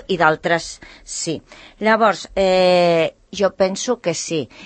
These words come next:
que tot aquest procediment que s'ha generat al llarg del temps ha esdevingut ara una divisió profunda de la societat catalana.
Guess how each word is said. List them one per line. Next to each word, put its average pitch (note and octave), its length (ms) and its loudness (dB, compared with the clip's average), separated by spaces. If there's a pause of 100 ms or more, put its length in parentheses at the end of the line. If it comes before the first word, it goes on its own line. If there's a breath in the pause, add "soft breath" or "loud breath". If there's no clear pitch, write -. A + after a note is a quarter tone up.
(140 loud breath)
que F3 160 0
tot - 340 -4
aquest A3 320 -4
procediment F3+ 720 -4
que E3+ 120 -8
s'ha F#3 200 -4
generat F3 520 -2
al D#3+ 120 -4
llarg D#3+ 220 -2
del E3+ 180 0
temps C#4+ 360 -2 (300 loud breath)
ha G3 140 0
esdevingut F3+ 640 -6
ara F3+ 240 0
una F3+ 180 -2
divisió F3 640 -4
profunda A#3 520 -6
de G#3 120 -4
la F3 100 -4
societat E3 580 -8
catalana. C3+ 640 -6